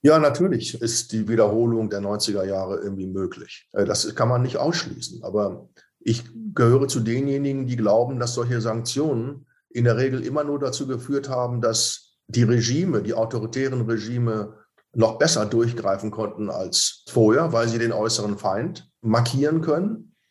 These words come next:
und weil sich unter prekären ökonomischen Bedingungen Widerstand gar nicht organisieren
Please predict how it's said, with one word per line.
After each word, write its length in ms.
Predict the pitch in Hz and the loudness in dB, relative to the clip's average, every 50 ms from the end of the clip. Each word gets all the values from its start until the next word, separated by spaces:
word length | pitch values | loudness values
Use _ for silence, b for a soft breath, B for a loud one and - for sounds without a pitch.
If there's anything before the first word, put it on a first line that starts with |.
| b b b _ | b b b _
und 160 | 135 131 117 | 2 4 6
weil 180 | 123 127 139 | 6 6 6
sich 240 | 139 151 151 - 135 | 4 2 0 0 0
unter 480 | 117 147 147 139 143 135 127 127 127 120 | -2 -2 -2 0 0 0 2 2 0 -2
prekären 680 | 120 123 - 139 127 - - 170 202 208 196 175 - | -4 -4 -4 -4 -4 0 0 2 2 2 0 0 -2
ökonomischen 720 | - 139 - 151 139 147 151 170 170 165 135 170 165 143 135 | -4 -4 -2 -2 -2 0 0 0 0 -2 -4 -6 -8 -6 -6
Bedingungen 640 | 139 127 123 175 214 220 156 107 95 92 92 95 101 | -6 -4 -2 0 0 2 0 0 -2 -4 -8 -8 -6
Widerstand 600 | 143 170 160 131 123 - - 131 123 120 120 113 | -4 -2 -2 -2 -2 -4 -4 -4 -4 -4 -2 0
gar 200 | 120 117 123 123 | 0 0 0 0
nicht 160 | 101 87 - | -2 -4 -4
organisieren 640 | 92 92 90 87 87 87 90 85 87 95 87 80 - | -6 -6 -6 -6 -8 -8 -6 -6 -4 -4 -4 -6 -6